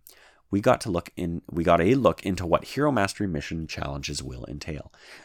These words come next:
Dotted throughout the map for each hero, there will be coins that the players need to collect as they go around the map trying to figure out, uh, sorry, trying out a hero's movement mechanics. The goal is to get as many coins as possible, which will build up a mastery score.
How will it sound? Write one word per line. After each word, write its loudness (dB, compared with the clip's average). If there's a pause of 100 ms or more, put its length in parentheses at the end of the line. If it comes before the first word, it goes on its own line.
(180)
Dotted 8
throughout 4
the 0
map 2
for -6
each -4
hero, -2 (220)
there -4
will 2
be 2
coins -2
that -4
the -12
players -4
need -2
to -4
collect -6
as -4
they -4
go -2
around -2
the -4
map -4
trying -6
to -12
figure -2
out, -4 (520)
uh, 0
sorry, 0
trying 0
out -2
a -2
hero's -2
movement -4
mechanics. -6 (360)
The 0
goal 6
is 0
to -4
get 0
as -4
many -4
coins -2
as -6
possible, -6 (220)
which -6
will 6
build 4
up 4
a 0
mastery -4
score. -4